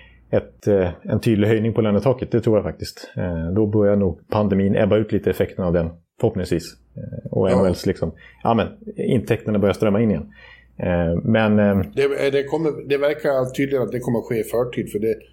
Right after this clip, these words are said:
Speaker 2: rör på sig så enormt mycket nu.
Speaker 1: Ja, de ska
Speaker 2: Pengarna
Speaker 1: ju,
Speaker 2: börjar rasa in.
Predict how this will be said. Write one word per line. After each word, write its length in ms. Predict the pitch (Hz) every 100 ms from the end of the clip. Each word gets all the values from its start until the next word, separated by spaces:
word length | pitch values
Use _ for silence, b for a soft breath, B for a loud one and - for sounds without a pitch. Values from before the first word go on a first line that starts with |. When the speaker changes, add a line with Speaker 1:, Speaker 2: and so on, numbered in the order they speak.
| _
Speaker 2:
rör 140 | 113 113
på 140 | 120
sig 140 | 113 -
så 140 | 110
enormt 360 | 113 151 107 98
mycket 260 | 87 98
nu. 60 | 85 -
Speaker 1:
Ja, 60 | 117
de 80 | 123
ska 80 | 143
Speaker 2:
Pengarna 120 | 147
Speaker 1:
ju, 60 | 107
Speaker 2:
börjar 360 | 104 101 110
rasa 180 | 117 -
in. 120 | 87